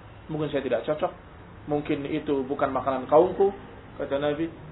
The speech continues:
ketika disediakan dhab, "Makan kalian.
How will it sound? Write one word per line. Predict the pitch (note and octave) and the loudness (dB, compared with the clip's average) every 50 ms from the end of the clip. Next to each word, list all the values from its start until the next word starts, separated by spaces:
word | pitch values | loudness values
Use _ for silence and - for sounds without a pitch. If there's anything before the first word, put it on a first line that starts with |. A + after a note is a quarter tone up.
| - - - | -16 -10 -8
ketika | D3+ D#3 D3+ D3+ | -6 -4 0 0
disediakan | C3+ C3+ C3 C3+ C3+ - - - - - - - - - - - - - C3 C#3 C#3+ C#3 C3+ C3+ C3 B2+ A#2+ | 2 2 2 0 -2 -4 -8 -12 -16 -16 -16 -16 -16 -18 -18 -12 -10 -6 0 4 6 6 6 4 0 -2 4
dhab, | A2+ E3 G3 - - - - - - - - - - - - - - | 6 6 6 6 2 -6 -14 -16 -16 -16 -16 -16 -16 -16 -18 -4 4
"Makan | A3 A#3 A3+ F#3+ E3+ D3 | 6 6 6 6 6 4
kalian. | C3+ B2 A2+ F#2+ | 4 2 2 -2